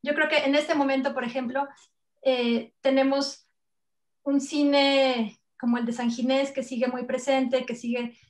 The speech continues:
este, buscando estas narrativas más amplias de, de, del protagonismo del pueblo en la, en la historia nacional, y al mismo tiempo tienes unas búsquedas que ta-, también son mucho por, eh, vinculadas al acceso tecnológico y,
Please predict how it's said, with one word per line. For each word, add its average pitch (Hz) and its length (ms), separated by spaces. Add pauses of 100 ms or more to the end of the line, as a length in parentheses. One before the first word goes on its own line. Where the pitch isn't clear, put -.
(180)
este, 226 360
buscando 262 480
estas 262 240
narrativas 247 680 (220)
más 247 320
amplias 262 500
de, 214 240
de, 220 220
del 220 180
protagonismo 233 560
del 254 180
pueblo 247 440
en 220 140
la, 208 120
en 220 140
la 220 60
historia 262 280
nacional, 269 560 (420)
y 269 100
al 269 80
mismo 311 240
tiempo 320 240
tienes 302 300
unas 294 220
búsquedas 285 640
que 262 80
ta-, 262 200
también 277 280
son 320 160
mucho 302 320
por, 240 240 (400)
eh, 226 420
vinculadas 262 560
al 262 100
acceso 262 360
tecnológico 247 880
y, 214 260